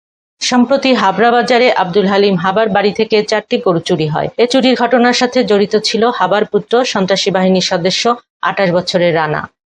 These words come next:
গরু চুরির সঙ্গে রানাকে সন্দেহ করা হলে সে অস্বীকার করে বলে দরগাপাড়ার ওহিদুল হক এই চুরির ঘটনার সাথে জড়িত থাকতে পারে। রানা তার পিতার কাছে পূর্বের শত্রুতার জোরে ওহিদুল হককে গরু চোর হিসেবে প্রমাণ করতে সন্ত্রাসী বাহিনীর নেতা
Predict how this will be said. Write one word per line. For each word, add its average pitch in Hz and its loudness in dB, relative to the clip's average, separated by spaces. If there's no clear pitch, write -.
গরু 240 4
চুরির 269 0
সঙ্গে 269 2
রানাকে 208 0
সন্দেহ 208 0
করা 208 -2
হলে 208 2
সে 226 0
অস্বীকার 185 -2
করে 196 0
বলে 214 2
দরগাপাড়ার 190 0
ওহিদুল 202 2
হক 233 0
এই 233 0
চুরির 214 0
ঘটনার 185 0
সাথে 185 -2
জড়িত 170 -2
থাকতে 165 -6
পারে। - -6
রানা 196 0
তার 220 0
পিতার 202 -2
কাছে 196 -2
পূর্বের 202 2
শত্রুতার 190 0
জোরে 196 2
ওহিদুল 190 2
হককে 185 -2
গরু 226 4
চোর 233 2
হিসেবে 220 2
প্রমাণ 196 0
করতে 202 -2
সন্ত্রাসী 208 -2
বাহিনীর 196 2
নেতা 185 0